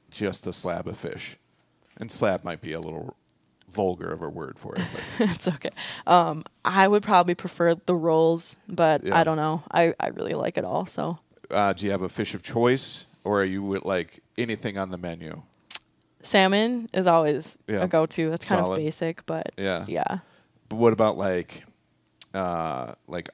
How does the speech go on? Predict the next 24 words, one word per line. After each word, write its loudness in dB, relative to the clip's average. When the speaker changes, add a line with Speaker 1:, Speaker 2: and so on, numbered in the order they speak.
Speaker 1:
octopus -8
or -4
Speaker 2:
I, -12
Speaker 1:
eel? -4
Speaker 2:
I've 0
had -2
both -2
of -2
those. -2
<laughs> 0
Speaker 1:
<laughs> -2
Speaker 2:
Um, 6
Speaker 1:
But 6
that 6
you -2
just 2
had, 2
like, -4
you're -2
not -2
going -2
back -2
for -12
seconds. -10